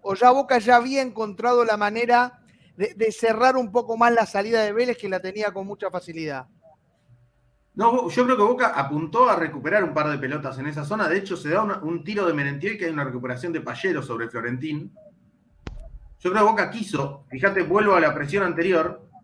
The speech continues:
Speaker 2: por ejemplo en esta, que tengo a, a Paul sobre Florentín, a Pallero sobre Méndez, y a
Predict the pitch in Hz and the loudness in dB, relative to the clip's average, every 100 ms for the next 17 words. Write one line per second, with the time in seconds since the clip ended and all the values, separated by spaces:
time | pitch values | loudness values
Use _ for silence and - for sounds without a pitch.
0 | _ _ 131 123 170 180 180 - 110 117 | _ _ -4 -2 -2 0 0 -2 -6 -10
1 | - _ _ _ _ _ _ _ _ _ | -14 _ _ _ _ _ _ _ _ _
2 | _ _ _ _ _ 143 147 175 151 - | _ _ _ _ _ -6 0 2 0 -2
3 | - 139 135 208 202 165 143 156 156 156 | -6 -6 -2 -2 0 -2 -2 -2 -2 -4
4 | 214 233 240 - - 139 143 190 160 160 | -6 -8 -8 -6 -4 -4 -2 -2 -2 -2
5 | 175 165 131 151 - _ _ _ _ _ | 0 0 -2 -6 -10 _ _ _ _ _
6 | _ _ _ _ _ - 135 131 131 123 | _ _ _ _ _ -4 0 4 4 2
7 | 123 123 | 0 -2